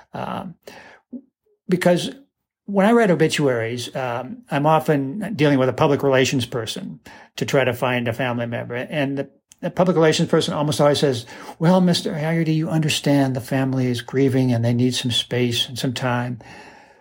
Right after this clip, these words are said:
And I said, "I know they're grieving, but please just tell them that I've requested to talk with them, that I, that I would welcome that opportunity." And more than nine times out of ten, they do want to talk to me.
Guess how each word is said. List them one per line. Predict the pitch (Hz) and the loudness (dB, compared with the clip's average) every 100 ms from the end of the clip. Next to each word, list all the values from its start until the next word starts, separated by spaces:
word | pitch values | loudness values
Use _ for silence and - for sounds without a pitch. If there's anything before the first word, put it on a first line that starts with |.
| _ _ | _ _
And | 214 | 0
I | 139 | 2
said, | 165 143 | 2 2
"I | |
know | 156 160 160 160 185 _ _ - | 2 4 2 0 -2 _ _ -2
they're | 190 131 | 0 0
grieving, | 117 127 120 117 127 | 0 0 0 -2 -4
but | 127 - | -6 0
please | 170 160 | 2 2
just | 190 175 | 2 0
tell | - 208 | 2 4
them | 151 120 131 - _ _ _ _ _ - 262 | 2 0 -6 -14 _ _ _ _ _ -20 -2
that | 139 | 2
I've | 127 | 2
requested | 127 123 135 - 131 120 | 0 2 2 2 -4 -6
to | |
talk | 117 127 117 - - | -2 -2 -2 -8 -20
with | - | -12
them, | - 90 - _ _ _ _ _ _ - - _ | -10 -10 -14 _ _ _ _ _ _ -20 -20 _
that | 143 143 | -4 -2
I, | 139 | -2
that | 131 | -2
I | 120 | -2
would | 120 240 185 | -2 -4 0
welcome | 131 127 135 | 0 2 2
that | 120 | 4
opportunity." | 117 120 120 120 - - _ _ _ - - - - - - | 2 0 -2 -2 -4 -12 _ _ _ -20 -20 -20 -20 -14 0
And | 160 151 156 - _ _ | 2 2 0 -8 _ _
more | 185 175 233 | 4 6 6
than | 185 | 4
nine | 151 147 147 | 4 4 4
times | 143 127 | 2 2
out | 127 | 0
of | 120 | -2
ten, | 120 127 113 | -4 -4 -2
they | 123 131 | -4 -4
do | 120 185 | 0 2
want | 220 135 107 | 4 2 -2
to | |
talk | 104 - - | -8 -16 -16
to | - | -16
me. | - - | -16 -20